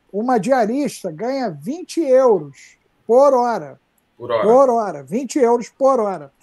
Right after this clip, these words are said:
Speaker 1: No Brasil, aqui no Rio de Janeiro, uma diarista chega a ganhar de cento e cinquenta a duzentos e cinquenta reais por dia,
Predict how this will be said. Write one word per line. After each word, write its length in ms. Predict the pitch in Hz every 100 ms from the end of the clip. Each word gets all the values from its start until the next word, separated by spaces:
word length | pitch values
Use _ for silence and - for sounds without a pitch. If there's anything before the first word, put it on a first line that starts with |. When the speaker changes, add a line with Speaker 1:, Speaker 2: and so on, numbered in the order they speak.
| _ _ _ -
Speaker 1:
No 180 | 403
Brasil, 640 | 415 269 185 135 247 294 - _
aqui 260 | 185 175 254
no 60 |
Rio 120 | 220 202
de 60 |
Janeiro, 460 | 180 165 226 262 165 _ _ _
uma 260 | 185 233
diarista 680 | 214 254 254 214 277 220 -
chega 560 | 147 - - 247 269 262
a 40 |
ganhar 520 | 220 233 202 220 254 185
de 180 | 156
cento 380 | 185 - 285 330
e 40 | -
cinquenta 760 | 269 196 202 214 233 - 294 330 _ _ _
a 160 | - 247
duzentos 480 | 269 233 156 269 285
e 40 |
cinquenta 480 | 247 202 254 277 277
reais 720 | 196 285 254 240 233 - - _
por 240 | 220 269 214
dia, 420 | 175 262 202